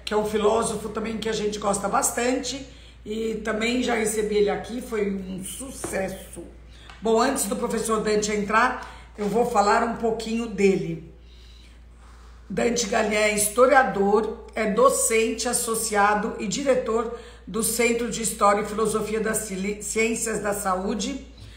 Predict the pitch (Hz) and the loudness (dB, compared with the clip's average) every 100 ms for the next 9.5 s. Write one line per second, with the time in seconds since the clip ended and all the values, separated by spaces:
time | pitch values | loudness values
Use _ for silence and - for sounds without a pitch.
0 | - 190 226 - - 233 233 220 214 220 | -14 -2 0 2 2 4 4 2 2 0
1 | - 220 202 226 214 - 175 165 160 - | 0 -2 -2 -2 -2 -4 -4 -4 -6 -12
2 | - - - - 180 208 208 214 208 214 | -20 -20 -20 -10 -4 -2 -2 -2 -2 0
3 | 202 220 214 220 220 185 190 214 196 190 | 0 2 2 0 -2 -2 2 2 2 -2
4 | 220 233 - 208 185 196 - 208 226 202 | -4 -4 -2 -4 -4 -4 -4 -4 -2 -2
5 | 196 202 202 - 220 196 190 - 220 202 | -2 -2 -4 -6 -4 -2 -2 -6 -6 -8
6 | 196 - - - - 220 247 - - 185 | -8 -10 -20 -18 -6 -2 0 0 -2 -2
7 | 208 247 285 285 - - - 214 208 - | 0 2 0 -2 -10 -20 -14 -6 -2 0
8 | 202 214 220 220 208 220 214 - 220 180 | 0 0 -2 -2 -4 -2 -2 -2 0 0
9 | 170 165 165 160 | -2 -6 -10 -12